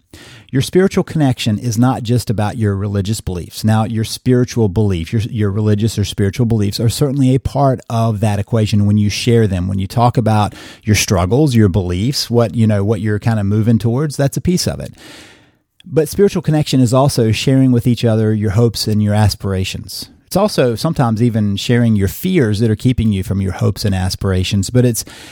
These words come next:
it's kind of that place where you're looking out and going, "Wow, this is where life becomes purposeful and meaningful." The reason I say that a lot of couples were connected there at one point and forgot about it is because that's one of the places that couples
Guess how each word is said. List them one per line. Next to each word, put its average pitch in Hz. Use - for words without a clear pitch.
it's 120
kind 156
of 147
that 123
place 123
where 117
you're 110
looking 127
out 117
and 110
going, 107
"Wow, 104
this 120
is 123
where 120
life 107
becomes 104
purposeful 104
and 95
meaningful." 101
The 131
reason 175
I 135
say 131
that 120
a -
lot 117
of 113
couples 110
were 107
connected 120
there 110
at 107
one 104
point 120
and 107
forgot 151
about 113
it 113
is 113
because 120
that's 139
one 156
of 135
the 120
places 104
that 117
couples 127